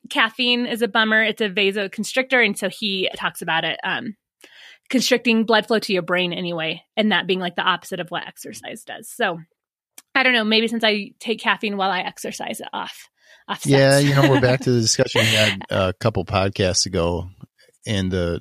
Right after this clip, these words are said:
Speaker 2: I said that if it's gonna take a year off my life to put a little bit of sugar in my coffee every day, then I'm good with that.
Speaker 1: Yeah,
Speaker 2: So.
Speaker 1: me too.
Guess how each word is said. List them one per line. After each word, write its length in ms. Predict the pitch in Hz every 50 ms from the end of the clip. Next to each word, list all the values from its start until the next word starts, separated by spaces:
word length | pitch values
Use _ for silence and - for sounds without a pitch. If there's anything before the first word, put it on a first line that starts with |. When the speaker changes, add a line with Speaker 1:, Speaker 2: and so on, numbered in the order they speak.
| - -
Speaker 2:
I 100 | 107 107
said 300 | - - 107 98 92 87
that 220 | 101 95 90 - _ _ _ _ _ _ _ - - - - _ _ _ -
if 180 | - 117 - -
it's 360 | 143 147 147 - _ - -
gonna 180 | - 143 135 127
take 200 | - 131 127 110
a 40 |
year 200 | 107 117 117 123
off 240 | 123 117 117 113 113
my 80 | 120 110
life 300 | 107 104 104 107 104 -
to 80 | - 104
put 300 | - - 113 104 92 - _ _ _ _ _ - _ _ -
a 200 | 98 92 90 90
little 160 | 98 104 104
bit 160 | 101 110 104
of 60 | 98
sugar 260 | - - 113 110 110 113
in 100 | 110 104
my 140 | 98 92 90
coffee 540 | - 101 95 98 101 - 120 117 117 113 110 - - -
every 220 | 120 117 120 123
day, 200 | 123 127 135 139
then 280 | 135 117 107 107 101 -
I'm 160 | - 104 110 104
good 180 | 90 95 82 -
with 120 | 82 - -
that. 240 | 85 87 85 - _ _ - _ _ _ _ _ _ _ _ _ _ _ _ _ _ _ _ _ _ _ _ _ _ _ _ _ _ _ _ _ _ _ _ _ _ -
Speaker 1:
Yeah, 120 | 226 202
Speaker 2:
So. 160 | - - 104
Speaker 1:
me 120 | - 233 247
too. 160 | - -